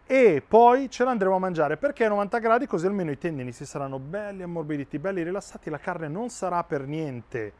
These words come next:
asciutta, almeno nelle speranze. E comunque noi, visto che abbiamo quattro ore da spendere, a parte ubriacarci, <laughs> eh, ci andiamo a fare una bella salsina d'accompagnamento, il chimichurri, no? Che cos'è il chimichurri? Il chimichurri è la salsa verde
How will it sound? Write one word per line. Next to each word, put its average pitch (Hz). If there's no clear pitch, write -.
asciutta, 240
almeno 131
nelle 127
speranze. 220
E -
comunque 202
noi, 156
visto 294
che -
abbiamo 190
quattro 202
ore 208
da 190
spendere, 135
a 143
parte 214
ubriacarci, 202
<laughs> -
eh, 440
ci -
andiamo 214
a 214
fare 277
una 311
bella 254
salsina 269
d'accompagnamento, 247
il 214
chimichurri, 294
no? 262
Che 123
cos'è 131
il 147
chimichurri? 220
Il 175
chimichurri 208
è 190
la 131
salsa 165
verde 165